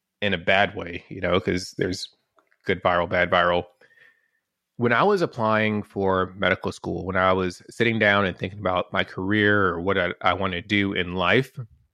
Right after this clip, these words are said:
I was really looking at it as a business decision. My goal was not to be rich. I was, uh, a music major at the time.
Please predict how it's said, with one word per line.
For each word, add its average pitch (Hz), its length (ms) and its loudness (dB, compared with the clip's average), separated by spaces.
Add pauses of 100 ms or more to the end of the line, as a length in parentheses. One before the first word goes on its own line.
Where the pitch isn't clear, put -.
(680)
I 120 60 0
was 120 160 0
really 131 160 2
looking 123 340 0
at 117 100 4
it 107 80 2
as 98 160 2
a 90 80 -2
business 92 640 -4 (160)
decision. 90 580 -2 (800)
My 110 220 0
goal 120 340 2
was 143 200 -4
not 107 180 -2
to 127 80 -4
be 135 100 0
rich. 92 440 0 (1040)
I 101 180 4
was, 98 360 -2
uh, 90 420 2
a - 20 -6
music 107 260 -2
major 101 240 -2
at 104 80 -4
the 90 80 -16
time. 117 500 2